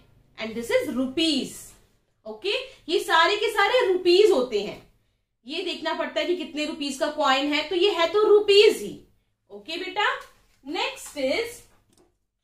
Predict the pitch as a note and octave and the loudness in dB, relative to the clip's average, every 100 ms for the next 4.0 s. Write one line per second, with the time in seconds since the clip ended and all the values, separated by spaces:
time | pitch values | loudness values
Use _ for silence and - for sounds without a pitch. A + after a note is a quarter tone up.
0 | A3 A3+ D4+ E4 - E4+ F#4+ C5 - - | -16 -14 -10 -10 -10 -8 -4 -4 -6 -16
1 | _ _ _ _ _ _ _ G#3+ G#3+ D#4+ | _ _ _ _ _ _ _ -10 -8 -10
2 | D4 F4+ G4+ C5+ C#5 - _ _ _ B3 | -8 -6 -2 -2 -4 -10 _ _ _ -6
3 | B3+ G#4+ C5 - - G3+ C#4+ D4 C4+ | -2 -2 -2 -6 -16 -2 2 4 4